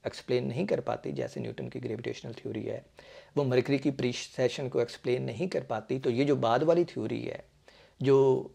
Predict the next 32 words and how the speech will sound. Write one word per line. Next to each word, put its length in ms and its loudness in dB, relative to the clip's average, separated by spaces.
supposedly 680 4
बेहतर 400 4
थ्योरी 420 -4
है, 180 -6
ये 600 6
उस 180 6
प्रॉब्लम 420 6
को 160 2
जो 100 0
पुरानी 280 -2
थ्योरी 240 -2
में 120 -4
अनसॉल्व 520 -4
था 100 0
उसको 380 -2
भी 160 -2
सॉल्व 380 2
करे 300 0
और 100 2
फर्दर 640 0
कुछ 380 4
और 220 6
प्रेडिक्शंस 640 0
भी 200 2
करे 240 2
फ्यूचर 600 4
के 180 -2
लिए। 300 -8
जिनको 460 6
आप 220 8
कहें 260 0
कि 100 2